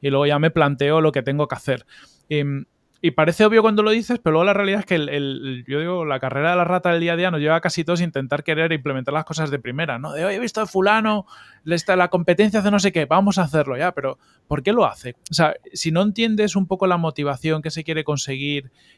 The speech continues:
y cuál es el problema, pues a lo mejor es que ese problema a ti no te aplica porque, porque por, por lo que sea, yo qué sé, tus buyer personas, pues resulta que viajan solos, entonces ya no te aplica esa funcionalidad. Yo creo que lo, lo chulo de esto es el mindset, ¿no? Generar ese mindset de,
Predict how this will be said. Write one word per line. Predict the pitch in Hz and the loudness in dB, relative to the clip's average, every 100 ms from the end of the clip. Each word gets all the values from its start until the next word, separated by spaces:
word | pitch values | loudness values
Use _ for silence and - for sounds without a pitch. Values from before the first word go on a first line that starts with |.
| - | -12
y | |
cuál | 143 156 160 | 2 4 4
es | 170 | 4
el | 165 | 0
problema, | - 143 147 160 160 165 | 4 2 4 0 -4 -4
pues | 147 | -4
a | |
lo | 131 | -4
mejor | 131 - | -4 -6
es | 160 | -6
que | |
ese | 196 196 | -4 -4
problema | 151 143 | -4 -4
a | 131 | -6
ti | 139 | -6
no | 127 | -6
te | |
aplica | 120 131 135 131 | -8 -8 -6 -6
porque, | 123 117 123 | -6 -14 -16
porque | - 131 - 127 - - - | -16 -20 -18 -18 -18 -20 -16
por, | 131 | -16
por | - 131 | -12 -10
lo | 120 117 | -8 -8
que | 117 | -8
sea, | - 147 143 - _ _ | -2 0 0 -2 _ _
yo | - | -12
qué | |
sé, | 127 135 | -10 -8
tus | 139 131 - | -6 -8 -6
buyer | 135 143 143 135 | 0 2 4 0
personas, | 139 127 147 143 135 - | -2 -4 -2 -2 -4 -6
pues | 135 - | -10 -10
resulta | 143 135 139 135 | -12 -10 -6 -6
que | 135 | -6
viajan | 131 135 139 139 131 | -4 -2 0 0 4
solos, | 185 147 117 | 4 4 -2
entonces | 127 135 | -8 -6
ya | 139 | -4
no | 147 | -2
te | 139 | -2
aplica | 131 135 | -4 -4
esa | 131 135 | -4 -4
funcionalidad. | 135 131 131 131 131 120 - - - - | -4 -2 -2 -2 -6 -8 -18 -20 -20 -6
Yo | 160 | 2
creo | 185 | 8
que | |
lo, | 202 | 8
lo | 185 165 | 6 2
chulo | - 185 | 6 6
de | |
esto | 185 | 6
es | 202 | 4
el | 190 | 2
mindset, | 156 151 147 131 | 4 2 2 -4
¿no? | 117 175 | -6 -6
Generar | - 143 160 | -4 0 2
ese | 175 | 2
mindset | 175 175 196 165 | 2 4 4 4
de, | 151 | 2